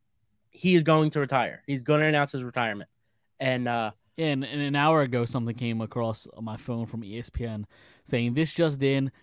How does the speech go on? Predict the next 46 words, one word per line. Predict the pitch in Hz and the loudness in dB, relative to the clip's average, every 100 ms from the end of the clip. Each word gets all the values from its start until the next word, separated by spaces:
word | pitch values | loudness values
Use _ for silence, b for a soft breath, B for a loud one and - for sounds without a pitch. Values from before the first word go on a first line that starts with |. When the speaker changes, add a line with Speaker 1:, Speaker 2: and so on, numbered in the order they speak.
| _ | _
Speaker 2:
Tom | - 156 160 | -2 0 2
Brady | 170 160 | 2 2
says | 151 160 147 | 0 2 2
on | 143 | 2
his | 143 | 0
podcast," | - 139 123 117 104 | 0 0 0 -2 -6
I | 104 | -8
guess | 113 | -8
he | 110 | -8
has | 95 | -8
a | |
podcast. | - 107 131 120 - | -10 -10 -8 -8 -8
I | |
didn't | 101 95 | -10 -8
know | 101 | -8
that. | 90 87 _ - - - | -10 -14 _ -20 -20 -4
Um, | 143 135 131 127 123 _ | 2 4 4 2 -4 _
"It's | 151 | 2
Speaker 1:
Yes. | 135 | 4
Speaker 2:
liter-, | 139 156 175 - | 4 4 4 2
it's | 156 147 | -2 0
literally | 156 175 180 | 4 6 6
day | 160 147 147 | 6 6 4
to | |
day | 131 123 | 4 2
with | 110 104 | 0 -2
me | 101 92 - | -8 -12 -10
regarding | 113 113 110 107 | -8 -6 -4 -4
decisions | 110 110 104 101 | -6 -6 -6 -8
about | 101 | -10
his | 98 | -12
playoff | - 104 92 | -14 -14 -14
future." | - - - - | -16 -20 -20 -20
So | - 113 | -16 -12
that | 117 | -6
was | |
Speaker 1:
Yeah. | 117 101 | -4 -4
Speaker 2:
as | 101 | -8
of | 101 - _ _ | -16 -20 _ _
tonight. | - 92 87 _ _ b b b b | -16 -16 -16 _ _ b b b b
Speaker 1:
So, | - 175 | 4 6
yeah, | 175 185 | 8 6
so | 170 156 | 6 4
last | 151 175 - | 6 6 4
week, | 156 147 | 0 0
um, | 127 131 127 120 | 0 0 0 -4